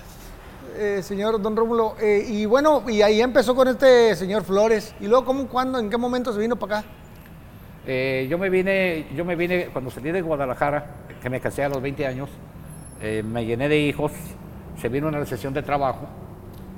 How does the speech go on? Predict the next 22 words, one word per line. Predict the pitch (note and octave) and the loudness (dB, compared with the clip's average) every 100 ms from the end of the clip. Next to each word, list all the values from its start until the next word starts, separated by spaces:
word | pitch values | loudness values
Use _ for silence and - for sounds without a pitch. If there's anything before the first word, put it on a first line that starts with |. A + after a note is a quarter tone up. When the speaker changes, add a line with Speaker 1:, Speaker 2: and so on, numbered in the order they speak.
| - | -8
Speaker 2:
y | A2+ | -6
en | A2+ | -4
esa | C#3+ C3+ | 0 0
época | C#3 C3+ C3 C3 A#2 G2+ - - - - - - - - - | 0 -4 -2 0 2 -2 -10 -16 -16 -16 -18 -18 -18 -18 -12
corrí | - A#2 C3 | -8 -6 -4
para | C#3 C3+ | -4 -2
acá. | - - - - - - - - - - - - | -4 -8 -14 -14 -14 -16 -18 -18 -18 -18 -18 -6
Yo | D3+ | 0
no | F3+ | 2
venía | F3+ F#3+ | 2 2
a | |
Tijuana, | F#3 C3+ G#3+ F#3 | 0 2 4 2
venía | D3 F#3 | 2 -2
a | |
Mexicali, | F3+ C3+ D#3 G3+ D3 | -2 -2 -2 -2 -2
mi | B2 | -4
tienda, | C#3+ D3+ | -4 -6
tenía | - - B2+ | -8 -8 -10
una | C#3 | -10
tienda | - C3 C3 | -10 -8 -6
de | |
abarrotes | A#2 A#2 B2 - B2+ | -6 -6 -6 -8 -12